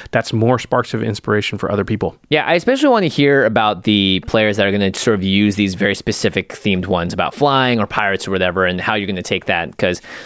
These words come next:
Speaker 2: I think Commander overall, if I had to talk about these partners, I th-, I'm very pleased with what has been done here. I think it allows so many more doors to be opened and a lot more flexibility in deck design that doesn't sort of narrow you into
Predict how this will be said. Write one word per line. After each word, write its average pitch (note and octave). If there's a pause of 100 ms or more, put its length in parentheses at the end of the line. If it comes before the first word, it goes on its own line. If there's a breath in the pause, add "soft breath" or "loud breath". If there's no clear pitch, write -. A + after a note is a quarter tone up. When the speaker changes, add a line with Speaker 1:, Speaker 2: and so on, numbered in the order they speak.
(180 loud breath)
Speaker 2:
I C3
think F#3+
Commander D#3+
overall, D3+
if -
I C3
had B2
to A#2
talk B2
about A#2
these G#2+
partners, A#2+ (140)
I D3
th-, -
I'm C3+
very D3
pleased F2+
with G#2
what G#2
has G#2+
been G2+
done F2+
here. F#2
I -
think A#2+
it G#2
allows A2
so D#3
many E3
more C#3
doors A#2+
to A2
be G#2+
opened G#2+
and G#2+
a G#2
lot A#2
more A2+
flexibility - (580)
in A2
deck G2
design B2+
that G#2
doesn't A2
sort G#2
of G2
narrow G#2
you G2
into G2